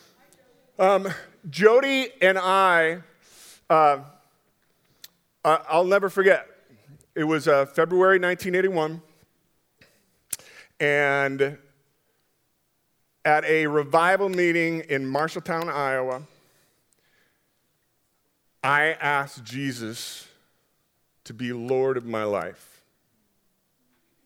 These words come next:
Now, I'd been raised in the church. I'd gone to Sunday school. I went to vacation Bible school. I had gone through confirmation. I knew all of the things. But on that February night in Marshalltown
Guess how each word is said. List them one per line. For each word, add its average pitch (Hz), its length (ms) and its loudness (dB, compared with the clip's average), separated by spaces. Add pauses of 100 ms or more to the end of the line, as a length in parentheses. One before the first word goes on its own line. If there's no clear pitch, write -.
(380)
Now, 151 80 0
I'd 214 220 2
been 196 120 -4
raised 180 340 4
in 143 40 -14
the 131 80 -8
church. - 640 -12 (640)
I'd 165 180 2
gone 180 240 2
to 156 80 -4
Sunday 139 300 -2
school. 135 240 -2
I 135 120 4
went 139 260 0
to 180 60 -6
vacation 156 480 -4
Bible 131 300 -2
school. 131 340 -4
I 127 140 2
had 127 160 -2
gone 165 320 -2
through 165 140 -8
confirmation. 127 880 -6
I 139 240 -2
knew 147 760 -2 (500)
all 151 260 2
of 139 100 -4
the 127 120 -4
things. 123 640 -8 (2250)
But 139 120 2
on 170 260 0
that 196 380 0
February 185 360 2
night 165 360 -2
in 143 80 -4
Marshalltown 139 1000 -8